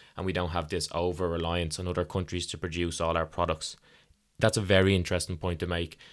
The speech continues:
Shows you're being a critical thinker, shows you're actually keeping up with the news, and you're linking it back to geography.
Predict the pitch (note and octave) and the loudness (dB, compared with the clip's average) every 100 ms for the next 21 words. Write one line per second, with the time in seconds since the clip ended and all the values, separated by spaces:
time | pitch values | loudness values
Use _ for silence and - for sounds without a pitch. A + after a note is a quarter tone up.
0 | - - G2+ G#2 G#2+ G2 - - - - | -12 0 4 6 4 2 -4 -10 -18 -4
1 | G2 F#2+ F2+ - F#2+ G2+ F2+ F#2 F#2+ F2 | 0 2 2 0 0 0 0 -2 -2 -2
2 | - F#2 G#2+ G#2 - - - - - G2 | 0 2 2 2 -4 -10 -20 -16 0 4
3 | F2+ - F#2+ - - G#2 G2 F#2+ G2 F#2 | 4 4 0 -2 -2 -2 0 2 2 2
4 | F2+ F2+ F2+ F#2 F#2 F2+ - - G2 G2 | 2 2 2 0 2 0 -2 -4 0 0
5 | F#2+ F#2 F2+ - F2 E2+ F2 - D#2+ | 2 2 0 0 -4 -2 -2 -8 -10